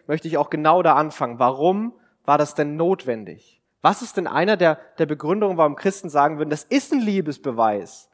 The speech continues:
Und es ist ein Liebesbeweis, weil es eben notwendig war. Und er beginnt damit, ähm, in Vers sechs der Apostel Paulus, indem er schreibt, „Christus starb für uns zu einer Zeit, als wir noch ohnmächtig der Sünde ausgeliefert waren.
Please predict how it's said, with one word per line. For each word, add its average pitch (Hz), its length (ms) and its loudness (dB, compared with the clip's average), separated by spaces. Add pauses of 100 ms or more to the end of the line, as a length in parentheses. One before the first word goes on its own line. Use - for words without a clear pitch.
(220)
Und 175 80 -2
es 180 100 0
ist 262 220 -2
ein 233 80 -4
Liebesbeweis, 147 800 -2
weil 240 160 6
es 233 120 -2
eben 170 300 -2
notwendig 165 640 -2 (320)
war. 139 320 4
Und 135 100 -4
er 135 60 -2
beginnt 196 320 -2
damit, 175 400 -2 (240)
ähm, 135 380 -4
in 147 160 -6
Vers 143 260 -4
sechs - 340 -4 (100)
der - 180 2
Apostel 151 340 -6
Paulus, 147 420 2
indem 143 200 -4
er 135 80 -2
schreibt, 131 400 -2 (340)
„Christus 240 380 0
starb 185 260 4
für 190 160 -4
uns 143 520 -4
zu - 120 -6
einer 143 300 -2
Zeit, 180 560 0 (400)
als 147 220 0
wir 160 60 -6
noch 139 160 -6 (100)
ohnmächtig 185 580 0
der 135 100 -2
Sünde 156 380 -2
ausgeliefert 123 640 -4
waren. 104 380 -8